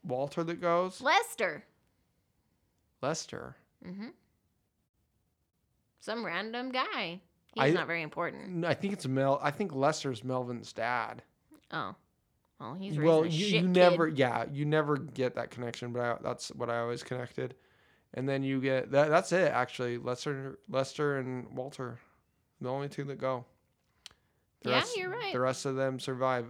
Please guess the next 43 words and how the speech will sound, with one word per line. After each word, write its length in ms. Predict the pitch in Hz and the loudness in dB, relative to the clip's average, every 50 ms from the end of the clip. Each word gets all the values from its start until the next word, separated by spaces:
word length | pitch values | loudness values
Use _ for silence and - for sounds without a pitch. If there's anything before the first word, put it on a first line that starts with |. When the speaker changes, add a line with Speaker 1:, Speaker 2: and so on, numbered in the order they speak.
| - - | -6 -6
Speaker 1:
At 200 | 127 139 - - | -8 -8 -6 -6
first, 240 | - 160 160 - 156 | -6 -6 -4 -6 -8
I 40 | |
thought 180 | 151 - 151 - | -10 -10 -10 -8
there 80 | - 135 | -8 -8
was 100 | 131 143 | -4 -2
one 200 | 160 180 185 185 | 0 0 2 2
more, 220 | 190 196 190 165 | 4 4 2 2
but 120 | 131 127 | 0 -2
there 160 | - 127 131 135 | -4 -2 -2 -2
isn't. 320 | 135 131 131 120 - - - _ _ - _ _ _ _ _ _ _ _ _ _ _ _ - - | -2 -4 -6 -8 -8 -12 -16 _ _ -20 _ _ _ _ _ _ _ _ _ _ _ _ -8 -4
Um, 400 | 123 123 127 123 123 120 120 - - - | -2 -2 -2 -2 -4 -6 -8 -12 -14 -14
so 160 | - - 143 | -6 0 4
that 100 | 139 143 147 | 4 4 4
Speaker 2:
Nope. 80 | - | 4
Speaker 1:
brings 240 | 151 151 147 139 123 | 2 2 2 2 0
the 80 | 131 127 | -2 -2
death 260 | 127 135 135 131 - | -2 -2 -2 -2 -2
toll 220 | - 143 131 131 | -2 0 0 2
of 60 | 123 | 0
the 80 | 127 123 | -2 -4
film 360 | 123 - - 127 127 127 127 | -4 -4 -2 -2 0 0 -2
up 140 | 123 123 - | -4 -6 -8
to, 100 | - 127 123 | -10 -8 -6
like, 340 | 123 120 117 117 113 - _ - | -4 -4 -4 -4 -6 -8 _ -14
six 540 | - - - - - 120 139 156 - - - | -12 -12 -10 -10 -8 -8 -8 -10 -10 -14 -14
so 220 | - - 180 185 | -8 -6 -6 -6
far. 380 | 175 - 202 196 208 208 202 202 190 | -6 -6 -6 -6 -6 -8 -10 -12 -12
Speaker 2:
Yeah. 360 | 208 226 254 294 302 302 269 - _ _ _ _ _ _ _ _ - | -10 -8 -6 -6 -6 -8 -10 -14 _ _ _ _ _ _ _ _ -8
Speaker 1:
The 140 | 139 135 | -6 -4
man 220 | 131 135 143 143 147 147 | -2 0 2 2 2 2
Speaker 2:
It's 60 | 147 | 2
Speaker 1:
on 60 | 147 | 2
Speaker 2:
really 80 | 143 139 | 0 0
Speaker 1:
the 60 | - 143 | 2 4
Speaker 2:
not 0 | |
Speaker 1:
power 260 | 143 147 151 151 151 160 | 6 6 6 6 4 4
pole. 160 | 165 156 156 156 | 4 4 2 2
Speaker 2:
high. 180 | - 269 262 - _ _ _ _ _ _ _ _ _ _ | 0 -2 -6 -10 _ _ _ _ _ _ _ _ _ _
Speaker 1:
No, 340 | 151 156 160 175 208 202 196 - _ - | -2 -2 0 -2 -2 -6 -10 -14 _ -6
the 100 | 151 127 | -6 -6
two 440 | - - - - 156 160 170 175 175 | -6 -8 -4 -2 -2 -2 -2 -2 0
doc-, 380 | 160 156 143 135 131 123 - | 2 4 4 4 4 2 -2